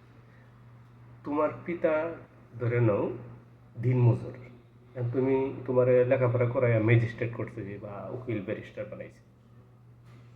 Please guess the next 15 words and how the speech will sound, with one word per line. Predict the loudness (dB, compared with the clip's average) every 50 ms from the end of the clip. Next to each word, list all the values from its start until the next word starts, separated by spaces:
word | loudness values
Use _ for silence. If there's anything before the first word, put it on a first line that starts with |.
| -20 -16
এখন | -10 -8 0 0 0 0 0 -4 -6
তুমি | -8 -8 -8 -8 -8
চিন্তা | -6 -4 -4 -2
করবা, | -2 -2 -4 -4 -6 -6 -4 -4
আমার | -2 -4 -4 0
বাপ | 0 0 0 0 -4
তো | -6 -4
দিনমজুর, | 2 4 6 6 6 6 2 0 -4 -8 -8 -12 -14 -16 -18 -18 -20 -20 -20 -20 -20 -20 -20 _ -20 -20 -20 _ -20 -20 -20 _
আমি | -10 -8 -6 -4 -4 -4 -6 -6 -8 -10 -14 -18 -20 -20 -20 -20 -20 -20 -20 -20 -20 -20 -20 -20 -20 -20 -20 -16 -14
উকিল | -12 -12 -12 -6 -4 -2 -2 -2 -4 -6 -8
বা | -8 -8
ব্যারিস্টার, | -8 -6 -6 -6 -6 -6 -10 -12 -14 -16 -16 -12 -12 -12 -12 -12 -16 -20 -20 -20 -20 -14
ইঞ্জিনিয়ার, | -6 -4 -4 -2 -2 -4 -4 -4 -6 -6 -8 -8 -12 -14 -18 -20 -20 -20 -20 -20 -20 -20 _ _ -20 -20 _ _ _ _ _ _ _ -20 _ -20 -20 _ -6
এই | -4 -4 -2 0
বাপ | 2 0 0